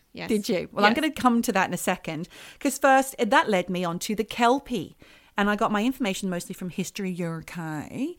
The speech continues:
Speaker 1: Okay.
Speaker 2: And do you know what a Kelpie is? You said you knew what a Kelpie was. It's a little dog, an Aussie dog.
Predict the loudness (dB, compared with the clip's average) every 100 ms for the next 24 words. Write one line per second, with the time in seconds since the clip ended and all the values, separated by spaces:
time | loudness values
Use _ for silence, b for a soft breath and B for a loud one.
0 | -8 -8 -8 -12 -14 b b b b b
1 | 0 0 4 4 4 4 2 2 0 0
2 | -2 -2 0 0 2 4 6 4 2 -2
3 | -4 -4 -4 -2 -2 -4 -4 -2 -2 -2
4 | 0 2 2 0 0 0 0 -2 -4 -8